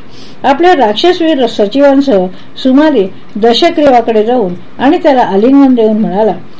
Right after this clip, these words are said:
"वत्सा, तुला त्रिभुवनातील श्रेष्ठ देवतेपासून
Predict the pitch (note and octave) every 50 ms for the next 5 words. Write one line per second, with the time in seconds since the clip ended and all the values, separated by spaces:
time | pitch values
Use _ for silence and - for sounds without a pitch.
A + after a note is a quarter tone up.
0 | - - - A3 A3+ A#3+ A3+ - E4+ C#4+ A3+ F#3+ - - - - - - C4+ C#4+
1 | C#4+ C#4 C#4 C#4 C4+ A#3+ A#3 A3 B3+ D4 E4 E4 D#4+ C#4+ C#4 C#4 C4 A#3 G#3+ G#3
2 | - A#3 A#3+ C4+ E4+ E4+ - D#4 C#4+ A#3 G#3+ G3+ G3+ G3 - C#4 D4 C#4+ E4 -
3 | - A#3+ G3+ F#3+